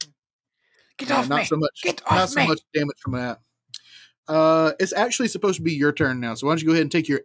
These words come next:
Speaker 2: actual turn now?
Speaker 1: Oh, okay. Um, okay, well then with my actual turn,
Speaker 2: Mm-hmm.
Speaker 1: um, I'm going to,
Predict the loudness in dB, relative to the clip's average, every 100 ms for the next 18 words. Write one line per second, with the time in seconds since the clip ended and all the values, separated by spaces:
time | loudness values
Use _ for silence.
0 | _ -12 -10 -6 -4 -4 -4 -8 -10 -12
1 | _ _ _ _ _ _ _ _ _ _
2 | -6 -6 -6 _ -4 -2 -2 -6 -10 -20
3 | -20 _ -2 2 2 2 -4 -4 0 0
4 | 0 0 -2 -2 -2 -2 -2 0 0 0
5 | -2 -2 -2 -2 -2 -4 -8 _ _ _
6 | _ _ -20 -12 -4 -2 0 -2 -4 -8
7 | -10 -8 -6 -6 -6 -6 -6 -6 -4 -4
8 | -6